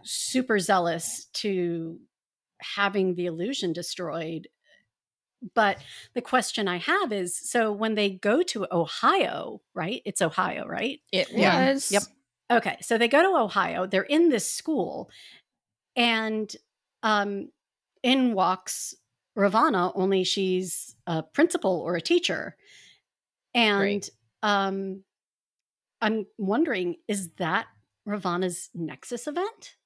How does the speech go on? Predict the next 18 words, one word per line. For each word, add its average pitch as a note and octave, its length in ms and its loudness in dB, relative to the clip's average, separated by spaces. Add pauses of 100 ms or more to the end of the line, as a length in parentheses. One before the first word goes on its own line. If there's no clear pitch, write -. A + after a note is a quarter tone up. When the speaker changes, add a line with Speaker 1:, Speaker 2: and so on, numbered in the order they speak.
(300)
Speaker 1:
Like, A#3 220 -2
I C4+ 100 4
don't E4 160 2
know B3+ 100 0
the B3+ 100 -4
comics, B3 420 -4
so G#3+ 100 -2
this A3+ 200 -6
is A#3+ 100 -6
a G3 60 -8
genuine F#3+ 400 -2
question. F#3+ 500 -4
Like, D#3 240 -4 (600)
is A3+ 140 0
her A#3+ 120 0
Nexus A3 360 -2
event G3+ 280 -2 (120)
that F3+ 380 0